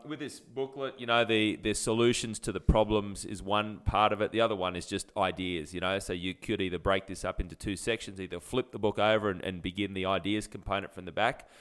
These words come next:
And the, the concept behind the ideas is just purely new,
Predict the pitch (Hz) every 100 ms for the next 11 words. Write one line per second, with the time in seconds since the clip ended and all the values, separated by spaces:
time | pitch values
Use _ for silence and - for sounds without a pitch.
0 | - - - 123 113 113 - - 110 101
1 | - 123 127 127 - 90 104 95 95 92
2 | 87 98 92 - 95 107 - - 120 107
3 | 101 90 92 98 95